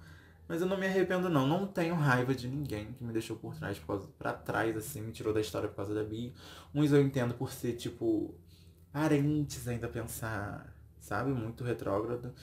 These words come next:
Apesar de nem todos os meus parentes pensar assim, alguns pensaram, então eu sei como é isso na pele. Porque, querendo ou não, eu vivi isso, né? Eu, eu vivi do, do, do,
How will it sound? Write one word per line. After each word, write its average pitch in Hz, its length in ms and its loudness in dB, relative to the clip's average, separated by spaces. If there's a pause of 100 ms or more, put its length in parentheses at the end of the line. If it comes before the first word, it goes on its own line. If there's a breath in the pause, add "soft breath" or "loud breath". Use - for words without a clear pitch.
(260 loud breath)
Apesar 131 300 8
de 143 140 8
nem 151 220 6
todos 185 240 10
os 160 80 6
meus 143 200 6
parentes 131 380 6
pensar 120 220 0
assim, 147 180 2
alguns 127 240 2
pensaram, 135 420 2
então 135 260 0
eu 156 60 -2
sei 160 300 0
como 117 480 -8
é 110 80 -4
isso 107 220 -4
na 107 100 -6
pele. 113 380 -4 (340 loud breath)
Porque, 107 800 -2
querendo 113 360 -4
ou 113 60 0
não, 107 340 -6
eu 113 80 -2
vivi 117 500 -4
isso, - 220 -8
né? 113 180 -6
Eu, 107 280 -2 (720 loud breath)
eu 117 100 2
vivi 117 440 -4 (140)
do, 113 520 -4
do, 101 460 -2 (440)
do, 107 360 -6